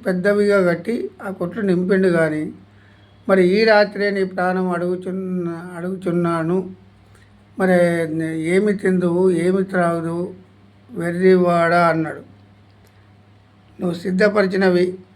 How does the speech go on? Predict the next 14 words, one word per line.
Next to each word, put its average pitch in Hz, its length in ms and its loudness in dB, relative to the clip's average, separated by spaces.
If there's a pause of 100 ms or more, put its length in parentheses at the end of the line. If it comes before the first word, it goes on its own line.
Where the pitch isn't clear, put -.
(360)
ఏవి 214 320 4
నీవగునని, 196 1000 2 (1400)
నువ్వు 214 140 -4
సిద్ధపరచుకున్నవి 190 1200 -2
ఏవి 196 340 2
నీవగునని 190 960 2 (800)
అనుకుంటివి?" 180 800 -2 (300)
అని 175 420 -4 (960)
మరి 185 120 -2
ధనవంతుడు 196 600 0
ఏమైనా, 180 460 2
ఏ, 165 600 -6 (320)
ధనము 202 360 -2
సంపాదించిండు, 185 1040 -2